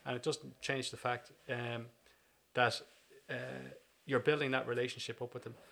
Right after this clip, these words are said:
So you never know. In ten years' time, they could have won the lottery and come back and, and they kid out the rest of it.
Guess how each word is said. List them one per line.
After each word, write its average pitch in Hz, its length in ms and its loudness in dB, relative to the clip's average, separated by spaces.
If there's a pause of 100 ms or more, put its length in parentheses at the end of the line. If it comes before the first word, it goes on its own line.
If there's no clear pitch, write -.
So - 160 -4
you 180 80 2
never 208 160 8
know. 165 220 10 (120)
In 160 60 -6
ten 170 240 6
years' 151 200 6
time, 143 180 6
they 139 60 2
could 135 160 2
have 135 80 0
won 160 140 4
the 143 60 2
lottery 127 300 6
and 123 100 -4
come 123 140 -6
back 131 220 2
and, 127 160 -6 (120)
and 123 120 -6
they 120 80 -2
kid 123 200 -2
out 123 240 -2
the - 80 -10
rest 123 260 -4
of 139 80 -14
it. 123 80 -16